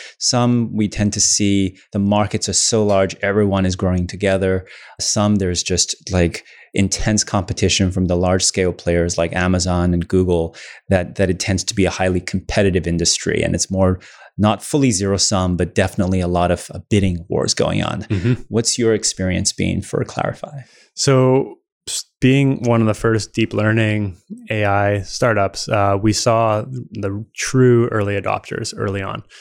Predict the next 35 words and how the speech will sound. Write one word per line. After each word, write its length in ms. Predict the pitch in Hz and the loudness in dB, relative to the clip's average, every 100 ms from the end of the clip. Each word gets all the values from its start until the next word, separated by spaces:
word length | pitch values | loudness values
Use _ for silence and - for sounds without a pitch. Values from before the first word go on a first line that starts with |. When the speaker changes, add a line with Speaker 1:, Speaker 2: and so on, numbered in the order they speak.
| - - _ | -20 -20 _
Speaker 2:
And 280 | 110 104 101 | -2 0 2
we've 120 | 107 | 2
seen 160 | - 127 | 4 2
this 140 | 110 | 2
huge 260 | 113 107 95 | 2 0 0
wave 500 | 98 98 95 95 - | -2 -2 -2 -4 -4
where 180 | 101 95 | -6 -2
there 140 | 95 | -2
was 160 | 95 92 | -2 -2
a 60 | |
bunch 280 | 92 104 101 | -2 -2 0
of 320 | 104 98 98 107 | 0 0 -2 -6
small 260 | - 135 127 | -4 0 0
companies 720 | 120 104 107 104 101 104 92 | 0 -2 -2 -2 -2 -4 -6
who 600 | - 104 104 101 101 101 | -4 -2 0 0 -2 -2
would 180 | 101 98 | -4 0
read 160 | 110 | 0
about 280 | 104 104 101 | 2 0 0
A 140 | 101 95 | -2 0
I, 280 | 98 98 | 0 0
get 160 | 101 98 | -2 -4
excited 340 | 95 104 101 | -2 -2 -2
about 300 | 98 98 98 | -2 -2 -2
it, 260 | 98 95 - | -2 -4 -6
and 140 | 98 | -10
try 200 | - 104 | -4 -2
out 140 | 98 95 | -2 -2
ideas. 440 | 98 139 147 120 - - - - | 0 2 2 0 -8 -20 -20 -12
And 240 | - 113 117 | -4 0 2
now 360 | 113 127 135 | 2 2 2
we're 180 | 131 117 | 4 2
starting 280 | 104 117 107 | 2 0 2
to 80 | 104 | -2
see 300 | - 107 104 | -2 0 0
that 420 | 98 101 107 | 0 0 0